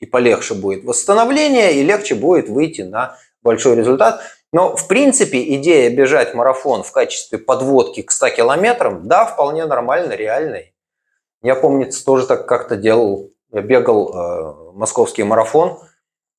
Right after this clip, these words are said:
в рамках подготовки к, э, уже упоминавшемуся сегодня Ля Сант-Лион.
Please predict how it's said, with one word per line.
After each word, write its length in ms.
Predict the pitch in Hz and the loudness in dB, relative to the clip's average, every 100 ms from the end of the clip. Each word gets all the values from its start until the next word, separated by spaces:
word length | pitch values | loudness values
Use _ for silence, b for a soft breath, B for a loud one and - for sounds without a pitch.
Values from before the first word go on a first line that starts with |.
| _ _ | _ _
в 80 | |
рамках 360 | 107 131 - - | -2 -2 -4 -6
подготовки 960 | 101 113 110 131 135 - 113 95 - - | -2 0 2 2 2 0 -2 -2 -8 -18
к, 140 | - | -4
э, 720 | 117 117 110 107 98 95 85 - _ _ - | 2 2 2 0 -2 -6 -10 -18 _ _ -4
уже 180 | 117 | 0
упоминавшемуся 840 | 127 135 123 120 120 - 110 101 104 | 2 2 2 2 0 -2 -6 -8 -12
сегодня 420 | - 104 107 113 | -10 -6 -4 -2
Ля 140 | 104 | -2
Сант-Лион. 640 | 101 98 101 101 92 90 | -2 -4 -6 -6 -6 -8